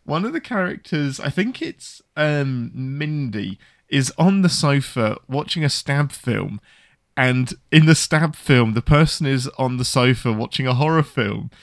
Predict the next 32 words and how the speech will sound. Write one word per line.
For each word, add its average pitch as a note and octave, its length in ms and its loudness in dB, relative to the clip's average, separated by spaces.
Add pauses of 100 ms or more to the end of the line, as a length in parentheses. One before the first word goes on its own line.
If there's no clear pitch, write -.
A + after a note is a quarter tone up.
(440)
and C#3+ 320 6
the C#3+ 220 0
killer F3 380 2
is F3 140 0
coming C#3 320 0
up C3+ 140 -6
behind B2+ 300 0
the A2+ 60 -10
person B2 440 -2
on A2+ 140 -4
the A2+ 80 -4
film, A#2 460 -6 (680)
and D#3 180 6
the E3+ 200 6
person F#3+ 340 0
in E3+ 80 4
the D#3+ 60 4
film F3+ 180 0
was E3+ 140 -2
like, E3+ 120 -4
"No, F#4+ 160 -2 (220)
look G#4 240 -4
behind G#4 500 -2
you," F4 260 2
as C#3 200 -2
a D3+ 60 0
stabber F3 340 -2
comes D3+ 260 -2
behind C3 420 -2
them, G#2+ 340 -2 (400)
and C#3 200 2
then C3+ 160 2